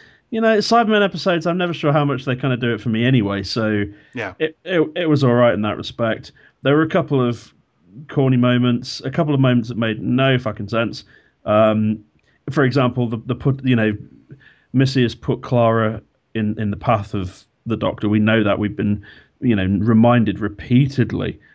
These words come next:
Speaker 1: that, you know, she's put her there.
Speaker 2: Mm-hmm.
Speaker 1: Um, and that kinda, you don't really ever understand why.
Speaker 2: Yeah, I, it's, I,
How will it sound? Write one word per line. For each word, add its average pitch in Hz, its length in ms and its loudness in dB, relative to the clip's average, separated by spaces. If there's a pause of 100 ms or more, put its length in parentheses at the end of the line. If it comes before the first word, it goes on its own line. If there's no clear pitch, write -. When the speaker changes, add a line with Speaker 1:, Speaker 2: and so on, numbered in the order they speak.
(200)
Speaker 1:
that, 110 280 0
you 117 100 0
know, 92 140 -2
she's 110 400 0
put 131 260 0
her 95 180 0
there. - 320 -4 (320)
Speaker 2:
Mm-hmm. 101 200 -10
Speaker 1:
Um, 120 360 4 (160)
and 123 200 4
that 185 200 2 (180)
kinda, 151 500 2 (640)
you 139 140 0
don't 175 180 2
really 165 200 0
ever 151 200 2
understand 143 480 0
why. 127 380 2 (600)
Speaker 2:
Yeah, 117 500 2
I, 131 200 0
it's, 127 480 -8
I, 135 200 -4